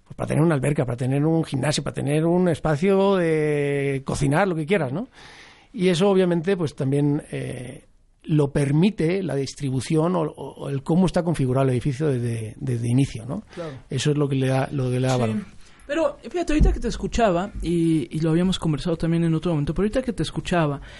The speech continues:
Speaker 2: este, Francisco, me quedé pensando en, en casi deberíamos hoy, al ser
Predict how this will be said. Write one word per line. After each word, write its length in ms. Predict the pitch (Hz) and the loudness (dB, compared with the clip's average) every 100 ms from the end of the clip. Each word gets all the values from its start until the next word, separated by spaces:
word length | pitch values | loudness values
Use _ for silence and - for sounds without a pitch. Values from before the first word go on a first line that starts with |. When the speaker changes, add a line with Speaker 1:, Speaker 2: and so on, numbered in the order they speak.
| - - | -20 -18
Speaker 2:
este, 400 | - 123 - 147 - | -8 -6 -2 -2 -2
Francisco, 440 | - 147 151 160 175 | -2 0 2 0 2
me 140 | 160 | 2
quedé 120 | 185 | 2
pensando 520 | 190 202 180 185 180 180 | 2 0 0 2 4 4
en, 180 | 170 156 - - - | 2 -4 -14 -16 -6
en 120 | 190 | 0
casi 300 | 294 294 330 | 0 2 2
deberíamos 720 | 302 185 185 220 196 196 - - | 4 2 2 2 2 0 -4 0
hoy, 340 | 190 185 220 - - | 2 2 0 -8 -4
al 140 | 156 | -4
ser 320 | - 175 180 | -2 -2 -2